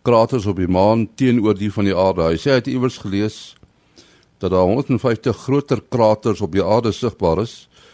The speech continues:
terwyl meer as vyfduisend op die maan sigbaar is. Nou sê hy dat, eh, jy weet, dat die groter oppervlakte en aantrekkingskrag van die aarde behoort eintlik baie meer impakkraters te hê as die maan.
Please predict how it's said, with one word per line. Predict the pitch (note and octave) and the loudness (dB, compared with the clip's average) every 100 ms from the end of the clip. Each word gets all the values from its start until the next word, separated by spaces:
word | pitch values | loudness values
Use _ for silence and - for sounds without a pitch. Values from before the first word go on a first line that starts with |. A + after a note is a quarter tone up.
| _ _ _ | _ _ _
terwyl | A2+ G2 G#2+ | -2 2 4
meer | A2+ C3+ | 4 2
as | C#3 - | 0 -6
vyfduisend | - D3 D#3+ - - F#2 G#2+ A#2+ G#2+ | -8 -2 -2 -4 -2 0 0 -2 -2
op | A2+ G2 | -2 -2
die | G#2 | 0
maan | F2 E2+ G#2 A#2 | 2 4 2 0
sigbaar | - G#2+ D#2+ D#2+ D#2 C#2+ | 0 -4 -2 0 0 -2
is. | - - - _ _ - _ - | -8 -18 -20 _ _ -20 _ -4
Nou | G2+ | -2
sê | G2+ D3 | 0 4
hy | C3+ | 4
dat, | C3 A2+ - A#2+ | 4 0 -2 0
eh, | G#2+ G2 - _ - - _ _ - | 2 2 0 _ -20 -20 _ _ -16
jy | - | -4
weet, | F#2+ G2+ - | -2 -2 -4
dat | F#2+ F2 _ | -4 -4 _
die | G2+ G2 E2+ | -6 -4 -4
groter | - B2+ C#3 C#3 A2+ | -6 -2 -2 -2 -4
oppervlakte | - B2 - B2 - A#2+ - A2 | -4 -6 -4 -4 -2 -2 0 0
en | F#2+ | 0
aantrekkingskrag | G#2 - A#2 - A2 A2 G2 | 0 -4 -6 -4 -4 -4 -2
van | G#2 | 0
die | F#2+ | 0
aarde | F#2 G#2 | 2 0
behoort | F2+ F2+ G#2+ A2+ | 0 0 -2 -2
eintlik | G2 E2+ | -6 -4
baie | F#2 G2+ G2 | -2 -2 -2
meer | E2 F#2 B2 B2+ - _ _ _ _ - | -2 -2 0 0 -2 _ _ _ _ -4
impakkraters | G2 G2+ F#2+ G#2 F2+ F#2 G2 | -2 -2 -4 0 0 0 -4
te | - | -2
hê | F2+ | -2
as | F2 - | -2 -4
die | D#2 | -2
maan. | D#2+ F2+ D2 | 0 0 -2